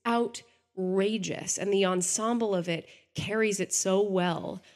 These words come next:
uh, and also pulls off the conventions of the whodunit genre while being based on a board game. I mean, what a crazy idea that somehow, uh, somehow holds up. What do you think, Derek? What are your thoughts on this movie?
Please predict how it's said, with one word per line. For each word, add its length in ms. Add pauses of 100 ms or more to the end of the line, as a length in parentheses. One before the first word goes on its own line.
(100)
uh, 220
and 140
also 340
pulls 340
off 220
the 80
conventions 680
of 120
the 200
whodunit 440
genre 540
while 180
being 320
based 500 (1000)
on 160
a 80
board 500
game. 400 (260)
I 100
mean, 220
what 200
a 80
crazy 760
idea 680 (260)
that 140
somehow, 880 (380)
uh, 320 (500)
somehow 380
holds 460
up. 340 (300)
What 80
do 120
you 140
think, 300
Derek? 340
What 80
are 60
your 240
thoughts 260
on 120
this 200
movie? 380